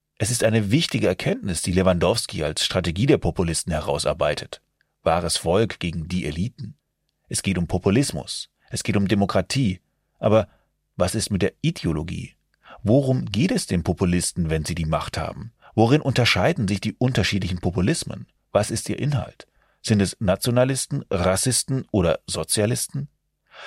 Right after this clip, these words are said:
Gehen sie von der Gleichwertigkeit aller Menschen aus? Oder machen sie Unterschiede zwischen verschiedenen Bevölkerungsgruppen?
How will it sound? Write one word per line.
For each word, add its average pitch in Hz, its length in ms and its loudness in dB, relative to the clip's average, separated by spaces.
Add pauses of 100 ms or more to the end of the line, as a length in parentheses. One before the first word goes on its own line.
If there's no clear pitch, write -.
(120)
Gehen 117 200 6
sie 110 100 2
von 98 140 4
der 92 180 4
Gleichwertigkeit 131 960 2
aller 117 160 4
Menschen 131 360 -2
aus? 120 400 -2 (300)
Oder 120 140 4
machen 104 220 2
sie 101 120 -2
Unterschiede 90 720 -2
zwischen 85 380 -4
verschiedenen 101 600 2
Bevölkerungsgruppen? 87 1080 -2